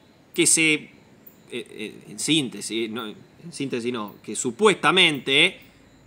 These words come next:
se sancionó, me parece polémica. Ni siquiera se fue al var. El árbitro pareció sancionar una carga que es imperceptible.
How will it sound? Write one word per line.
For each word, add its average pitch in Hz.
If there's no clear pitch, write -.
se -
sancionó, 123
me -
parece -
polémica. 120
Ni 107
siquiera 185
se 139
fue 180
al 175
var. 185
El 135
árbitro 170
pareció 120
sancionar 143
una 143
carga 180
que 135
es 123
imperceptible. 185